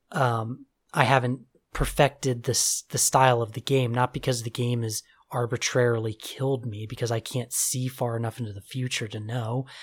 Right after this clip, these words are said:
I don't wanna die because I thought that I was able to dash twice here, and I actually needed to dash once 'cause I was gonna need that dash later.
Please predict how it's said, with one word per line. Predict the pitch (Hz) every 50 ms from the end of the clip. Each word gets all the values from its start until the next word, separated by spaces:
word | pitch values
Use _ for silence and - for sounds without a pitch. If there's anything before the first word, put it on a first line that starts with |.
| - - -
I | 165
don't | 190 190
wanna | 190 175 160
die | 135 - 139 143 151 151
because | 131 135 131 - 127 120 - - - - - - - - - -
I | - 135 143 143
thought | 139 143 131 127 -
that | 131 123
I | 123 120 120
was | 120 117 -
able | 123 117 117 120
to | 117
dash | 110 - - 120 120 117 - - -
twice | - - - 139 131 135 139 127 - -
here, | - 117 110 104 107 110 110 - - - - - _ _ -
and | 139 123 123
I | 131 127 120
actually | 120 123 123 123 - - 131 120
needed | 117 117 117 113
to | 110
dash | - 120 113 113 - - 117
once | 113 120 120 120 - -
'cause | - 117 -
I | 113
was | 113 -
gonna | - 127 117 113
need | 113 117 123 117
that | 117 110 110 -
dash | - 113 110 104 - -
later. | 110 110 120 123 113 - 101 98 120 117